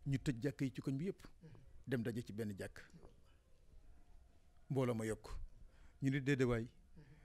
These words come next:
Ñu demaat ba at mi jeex. Ñu woor weeru koor. Ñu tëj jumaa yi, tëj jàkka yi. Ñoom ñépp ñu daje ci benn jàkka bu mag. Wala nu ci àll ba. Jullee fa iid.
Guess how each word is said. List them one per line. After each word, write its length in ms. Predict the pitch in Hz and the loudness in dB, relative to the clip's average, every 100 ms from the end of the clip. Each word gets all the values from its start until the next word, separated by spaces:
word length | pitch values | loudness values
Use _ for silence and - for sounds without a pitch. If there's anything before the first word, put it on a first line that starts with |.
| - - - | -18 -10 0
Ñu 140 | 127 | 4
demaat 240 | 127 131 113 | 4 4 2
ba 120 | 120 | 0
at 120 | 127 | -2
mi 120 | 127 107 | -2 0
jeex. 200 | 107 110 - - 165 156 - - - - - | -2 -4 -8 -12 -14 -14 -18 -20 -20 -20 0
Ñu 80 | 127 | 4
woor 180 | 127 123 | 6 6
weeru 240 | 120 117 117 | 6 4 2
koor. 220 | 110 104 - - - - - | -2 -4 -6 -10 -12 -14 -2
Ñu 80 | 131 | 0
tëj 220 | 117 120 101 | 2 0 2
jumaa 220 | 117 117 | 0 2
yi, 180 | 113 - - - - - - | 0 -4 -16 -20 -18 -20 -4
tëj 160 | 131 104 | -2 2
jàkka 240 | 117 - | 0 0
yi. 140 | 117 - 165 156 151 | -6 -8 -14 -4 2
Ñoom 180 | 147 165 | 2 4
ñépp 300 | 202 196 139 | 4 4 4
ñu 140 | 131 | 0
daje 200 | 135 104 | 0 -2
ci 100 | - | -2
benn 200 | 101 104 101 | 0 0 0
jàkka 220 | 92 - 139 | -2 -4 -6
bu 120 | - | -10
mag. 100 | - - - - - - - | -12 -14 -20 -20 -18 -18 -4
Wala 200 | 117 104 | -2 0
nu 100 | 104 | 0
ci 100 | 117 | 2
àll 180 | 131 113 | 2 2
ba. 140 | 95 - - - - - - - - - - 113 | -2 -12 -16 -18 -18 -18 -20 -20 -20 -20 -14 -8
Jullee 300 | 123 107 107 | -4 0 0
fa 200 | - - | 2 4
iid. 180 | 117 | 4